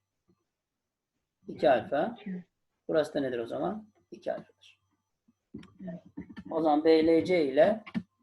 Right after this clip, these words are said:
Speaker 1: A K B birbirlerine nedir? Eşittir.
Speaker 2: Tamam.
Speaker 1: İç açı. <clears throat> İç açı demek arkadaşlar, şuraya alfa dediğimizde,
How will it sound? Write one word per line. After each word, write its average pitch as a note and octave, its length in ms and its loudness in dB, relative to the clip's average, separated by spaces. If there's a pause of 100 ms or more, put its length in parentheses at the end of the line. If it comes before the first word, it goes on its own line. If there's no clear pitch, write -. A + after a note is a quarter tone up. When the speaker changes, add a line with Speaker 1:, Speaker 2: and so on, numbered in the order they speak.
Speaker 1:
A D#3+ 260 2
K C#3+ 300 0
B F3 220 4
birbirlerine C#3+ 520 0
nedir? F3 240 0
Eşittir. - 640 -12 (1120)
Speaker 2:
Tamam. F3+ 280 -8 (1400)
Speaker 1:
İç A3+ 160 2
açı. C#4+ 400 2 (580)
<clears throat> - 600 2
İç A3+ 160 0
açı A#3 240 4
demek A3 260 4
arkadaşlar, F3 640 4 (440)
şuraya F#3+ 600 2 (140)
alfa F3+ 440 2
dediğimizde, C3 840 -2